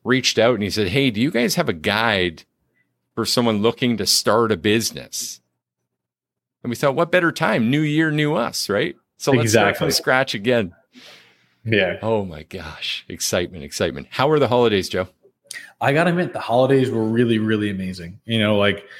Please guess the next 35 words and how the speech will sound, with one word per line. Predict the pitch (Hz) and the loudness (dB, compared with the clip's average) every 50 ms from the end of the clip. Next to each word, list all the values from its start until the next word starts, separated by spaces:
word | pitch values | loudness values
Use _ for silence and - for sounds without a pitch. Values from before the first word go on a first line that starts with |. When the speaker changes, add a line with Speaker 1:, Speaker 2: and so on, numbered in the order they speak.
| - - - | -20 -10 -4
Speaker 2:
New | 170 196 254 294 | -2 0 2 4
Year's | 311 320 302 247 202 | 4 4 4 4 2
is | 180 147 139 | 2 0 0
never | 127 117 120 135 143 147 | -2 -2 0 2 4 4
one | 135 131 127 | 4 4 4
of | 127 | 2
those | 123 120 113 117 | 2 0 0 0
things | - 117 113 113 104 | -2 -4 -2 -2 0
that | 110 98 95 | 0 0 2
I | 95 | 2
really | 95 101 104 104 110 | 0 0 0 0 0
feel | 104 - - 110 107 107 104 | -2 -2 -2 -2 0 0 0
is, | 98 | 0
like, | 98 98 - | -4 -6 -8
a | 78 - | -10 -10
huge | - - - - - - - 147 151 156 165 170 170 170 175 175 170 151 147 139 - | -12 -14 -16 -16 -14 -6 0 2 4 6 6 6 6 4 4 4 2 2 -2 -2 0
big | 139 143 139 135 135 123 | 2 2 2 0 0 -2
deal. | 123 123 135 151 175 190 185 - - _ _ _ _ _ _ _ _ - | 0 2 2 2 2 0 -2 -4 -10 _ _ _ _ _ _ _ _ 0
But | 139 127 120 113 117 | 2 2 2 0 2
this | 120 151 196 220 214 - | 2 4 4 2 0 -2
year | 180 165 160 151 131 | -2 0 2 0 0
put | - 139 120 | 0 0 -2
a | 110 | -2
particular | - 120 120 117 - 117 101 95 | -2 -4 -6 -4 -4 -2 -4 -4
stamp | 92 - - 95 92 92 90 95 | -4 -6 -6 -6 -4 -4 -6 -6
in | 90 87 | -10 -10
something | - 90 87 90 - 78 80 - _ _ | -10 -12 -12 -14 -14 -20 -20 -20 _ _
because | - 113 - - 127 120 113 113 104 - - - - | -8 -8 -2 2 4 4 4 2 0 -4 -8 -10 -6
we | 113 123 127 | -6 -6 -4
started | - - 139 170 190 180 | 0 2 2 2 2 2
this | 147 123 - | -2 -2 -2
enterprise | 123 107 110 98 - 110 98 101 98 95 92 | -4 -4 -4 -4 -4 -4 -4 -2 -4 -4 -4
a | |
year | 92 95 101 104 98 | -4 -2 0 0 0
ago. | 95 87 95 80 73 71 - | -2 -2 -4 -8 -8 -8 -12